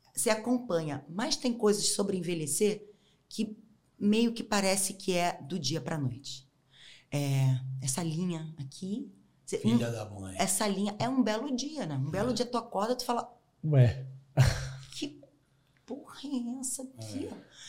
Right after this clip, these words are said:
Speaker 1: Que, que, que, que é isso?" Essa minha, é, eu tô, eu tô devendo fazer um, um baby botox.
Speaker 3: <laughs>
Speaker 1: A, mas eu tenho essa linha aqui muito marcada. Aí tem épocas que eu escolho ficar
Speaker 2: Você sentiu
Speaker 1: assim.
Speaker 2: aqui já?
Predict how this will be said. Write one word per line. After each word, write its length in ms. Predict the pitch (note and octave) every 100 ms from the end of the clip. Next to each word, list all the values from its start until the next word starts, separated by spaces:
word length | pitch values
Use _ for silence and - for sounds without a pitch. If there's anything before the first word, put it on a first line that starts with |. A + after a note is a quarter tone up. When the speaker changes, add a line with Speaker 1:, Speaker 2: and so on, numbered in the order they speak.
| -
Speaker 1:
Que, 100 | -
que, 140 | C#4+ G#4
que, 260 | - -
que 120 | E4+ A#4
é 280 | B4+ C5 E4+
isso?" 280 | - - E3 C3+ - - - -
Essa 260 | G3 A3 A#3+
minha, 280 | G#3+ A3 -
é, 280 | F#3 - -
eu 160 | G3+ G3
tô, 300 | A#3 A#3 - - - -
eu 100 | -
tô 440 | - G3 G3+ F#3 F3 -
devendo 500 | - G3 F#3+ F3+ E3+
fazer 300 | E3 D#3+ E3
um, 240 | D#3+ D3+ C#3+ - _ _ -
um 80 | D#3+
baby 280 | E3+ F3
botox. 760 | D#3+ D#3+ E3+ F3+ F#3+ - - - - D3
Speaker 3:
<laughs> 0 | C3 E3 C#3 D#3+ C#3 - C3+ - - -
Speaker 1:
A, 260 | F3+ F3+ - D#3+
mas 180 | G3+ G3+
eu 160 | -
tenho 180 | - G#3+
essa 160 | G#3+ G3+
linha 220 | G3 G#3
aqui 160 | G3+ -
muito 540 | G#3+ G#3+ G#3+ A#3+ A#3+ G#3
marcada. 760 | G#3 - F3+ D#3 C#3+ C3+ C3 - - -
Aí 120 | D#4 D#4+
tem 180 | F4
épocas 280 | E4+ - D4+
que 80 | -
eu 60 | D#4
escolho 380 | - - B3
ficar 240 | B3 - A#3
Speaker 2:
Você 100 | A3+ E3+
sentiu 200 | - D3
Speaker 1:
assim. 80 | D3
Speaker 2:
aqui 240 | D3+ C3+
já? 180 | C#3+